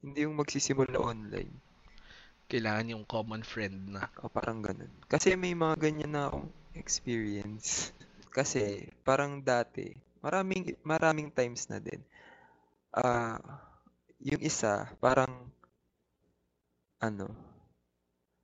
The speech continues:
Speaker 1: ah, kasi may pin-,
Speaker 2: Kaya mo
Speaker 1: may
Speaker 2: yan.
Speaker 1: pinapakinggan akong podcast dati. Ah, actually, hindi pinapakinggan. May pinapanood akong podcast dati. Tapos parang, ayun, dun sa podcast, live kasi,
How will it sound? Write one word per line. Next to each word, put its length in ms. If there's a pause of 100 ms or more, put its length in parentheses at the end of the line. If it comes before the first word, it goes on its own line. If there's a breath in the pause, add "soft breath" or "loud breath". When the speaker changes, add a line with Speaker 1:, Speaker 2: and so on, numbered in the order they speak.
(200)
Speaker 1:
ah, 440
kasi 260
may 100
pin-, 140
Speaker 2:
Kaya 180
mo 140
Speaker 1:
may 100
Speaker 2:
yan. 160
Speaker 1:
pinapakinggan 560
akong 240
podcast 540
dati. 500
Ah, 320
actually, 400
hindi 220
pinapakinggan. 880
May 160
pinapanood 560
akong 240
podcast 580
dati. 540 (920 loud breath)
Tapos 260
parang, 380 (240)
ayun, 280
dun 180
sa 100
podcast, 640
live 360
kasi, 520